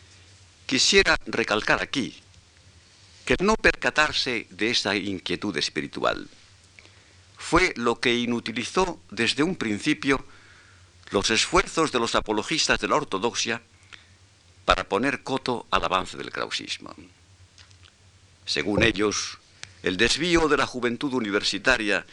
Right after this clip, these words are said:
se debía primordialmente a las dotes de taumaturgo o embaucador que poseía Sanz del Río. Y en efecto, a menudo sus enemigos nos lo presentan como una especie de hierofante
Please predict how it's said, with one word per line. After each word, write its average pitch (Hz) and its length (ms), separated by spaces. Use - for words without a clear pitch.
se - 140
debía 160 480
primordialmente 139 1080
a 117 80
las 113 200
dotes 135 380
de 120 180
taumaturgo 123 1000
o 127 120
embaucador 113 840
que 104 140
poseía 90 520
Sanz 71 220
del 58 140
Río. - 340
Y 90 60
en 80 80
efecto, 95 520
a 76 120
menudo 101 520
sus 95 220
enemigos 92 640
nos 87 160
lo 87 100
presentan 82 720
como 87 240
una 82 120
especie 87 420
de 82 160
hierofante 92 720